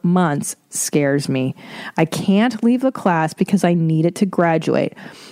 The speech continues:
and I want to show him he hasn't hurt me.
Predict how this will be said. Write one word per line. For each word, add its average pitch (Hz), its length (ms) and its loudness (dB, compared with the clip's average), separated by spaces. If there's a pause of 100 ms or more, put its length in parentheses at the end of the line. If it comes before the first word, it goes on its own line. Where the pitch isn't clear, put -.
(140)
and 175 100 2
I 165 80 4
want 165 320 2
to 220 100 2
show 214 360 2
him 156 300 0
he 170 160 0
hasn't 160 420 0
hurt 190 260 2
me. - 240 -2